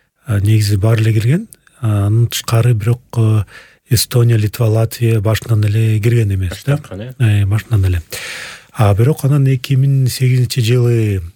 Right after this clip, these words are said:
Speaker 1: Грузияда, ушу Түштүк Абх-, Абхазия, анан Түндүк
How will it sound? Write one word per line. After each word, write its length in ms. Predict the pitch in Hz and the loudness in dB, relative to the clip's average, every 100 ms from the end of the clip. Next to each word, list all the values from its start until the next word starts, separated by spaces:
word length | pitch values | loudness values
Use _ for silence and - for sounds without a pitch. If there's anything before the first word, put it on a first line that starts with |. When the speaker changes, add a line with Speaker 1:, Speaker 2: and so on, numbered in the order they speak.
| _ | _
Speaker 1:
Грузияда, 920 | 101 104 127 117 117 120 113 117 113 104 | -6 0 2 2 2 0 0 0 0 -2
ушу 440 | 101 120 117 110 - _ _ - | -4 -2 -2 -2 -6 _ _ -8
Түштүк 340 | - - - | -6 -6 -4
Абх-, 240 | 117 - | -4 -4
Абхазия, 680 | 294 151 110 - 117 104 117 | -2 0 0 0 0 0 0
анан 340 | 107 104 104 98 - - _ _ _ | 0 0 0 -2 -6 -20 _ _ _
Түндүк 500 | - 117 110 - - | -2 2 2 0 -8